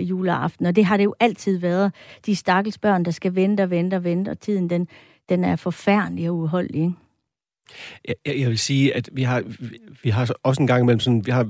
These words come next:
Speaker 2: man får sådan nogle overskrifter i, i sin familie, i sin familie. Og i vores familie, der har vi en, der hedder, "Dem, der kan, de skal også." Og, øhm, altså, de har en forpligtelse til at skulle. Og, og, og, og lige præcis, når der er tre generationer, måske endda fire generationer til en juleaften,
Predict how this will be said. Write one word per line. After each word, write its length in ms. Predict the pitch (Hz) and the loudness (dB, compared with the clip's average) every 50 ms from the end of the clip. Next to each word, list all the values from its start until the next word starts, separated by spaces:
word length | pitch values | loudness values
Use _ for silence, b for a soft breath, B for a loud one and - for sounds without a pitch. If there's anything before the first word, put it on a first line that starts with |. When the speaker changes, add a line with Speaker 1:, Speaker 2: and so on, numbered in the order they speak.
| 101 107 | -2 0
Speaker 2:
man 140 | 117 110 | 0 2
får 160 | 104 - 139 113 | 4 4 2 2
sådan 180 | - 143 135 | 4 2 4
nogle 240 | 127 117 113 107 107 95 - | 4 6 6 4 4 2 2
overskrifter 500 | - 139 143 143 - - 110 - - 92 | 2 4 4 4 2 -2 -4 -2 -4 -6
i, 40 | 95 98 - | -6 -6 -8
i 100 | - 147 | -8 -8
sin 160 | 117 - 117 | -6 -4 -4
familie, 440 | 107 - 117 107 107 107 101 98 - - | -4 -2 -2 -2 -2 -2 -2 -4 -8 -2
i 100 | - 139 | -2 -2
sin 320 | 113 - - - - 123 113 | -2 0 -4 -2 -2 -2 0
familie. 360 | - 117 117 120 107 101 101 B B B B B B B | 2 2 2 4 2 2 -2 B B B B B B B
Og 200 | - - 117 113 | 2 4 4 4
i 80 | 113 113 - - | 4 2 2 4
vores 180 | 135 151 147 | 4 4 6
familie, 260 | - 156 143 143 131 113 | 4 2 2 2 2 2
der 60 | 123 | 2
har 140 | 120 156 139 | 2 2 2
vi 100 | 123 131 | 4 2
en, 100 | 135 123 | 2 4
der 60 | 113 | 4
hedder, 120 | 123 117 101 - 135 | 4 4 4 4 4
"Dem, 100 | 147 170 | 4 4
der 120 | 160 - 127 - | 2 0 -2 -2
kan, 220 | - - 135 123 - _ - - _ _ _ _ _ - | 0 2 2 2 2 _ -20 -20 _ _ _ _ _ -4
de 80 | 135 | -4
skal 320 | - - - 147 156 165 156 _ | -4 0 2 2 2 2 0 _
også." 280 | - 107 117 - - 98 - B B B B B B B B | 2 2 2 2 0 -6 -8 B B B B B B B B
Og, 360 | - 123 120 120 120 120 120 117 | 4 6 6 8 8 8 8 8
øhm, 400 | 113 113 113 113 107 110 110 113 | 8 6 6 6 6 6 6 4
altså, 240 | 110 131 - - 131 | 4 2 -2 -2 -2
de 120 | 123 113 151 | 0 2 2
har 60 | 151 | 2
en 60 | 135 | 2
forpligtelse 480 | - 120 - 190 185 - 135 - - 117 | 0 0 0 0 -2 -2 -8 -8 -8 -6
til 140 | - 143 | -2 -2
at 60 | 131 107 | -2 -2
skulle. 340 | - - 127 135 139 160 135 B B B B | 0 2 2 4 4 2 0 B B B B
Og, 360 | B B - 131 123 123 135 - 135 | B B 2 6 6 6 6 6 6
og, 200 | 127 127 - - | 4 4 4 4
og, 220 | 135 131 135 - | 4 2 4 4
og 80 | 139 147 | 2 2
lige 200 | 135 131 170 208 | 4 4 2 2
præcis, 340 | - 196 - - 170 147 - | 2 2 2 2 0 2 4
når 140 | 165 151 147 | 4 4 4
der 80 | 135 | 4
er 80 | 127 117 | 2 0
tre 260 | 110 - - 202 180 | 0 0 0 -2 0
generationer, 600 | - - 135 127 117 110 104 - 160 143 117 107 | 0 0 0 2 2 2 2 2 2 2 4 2
måske 260 | 107 107 104 - - | 2 0 -2 -2 0
endda 200 | 160 147 120 117 107 | 0 2 2 0 -2
fire 360 | - - - 151 170 196 190 | -2 0 0 2 4 2 2
generationer 500 | - 135 113 107 101 101 - 151 127 110 | 2 2 2 2 2 2 2 4 4 2
til 160 | 104 - 117 | 2 2 0
en 80 | 110 107 | 2 2
juleaften, 600 | 120 139 160 170 139 104 117 - - - 120 | 2 2 2 0 0 0 -2 -4 -4 -6 -8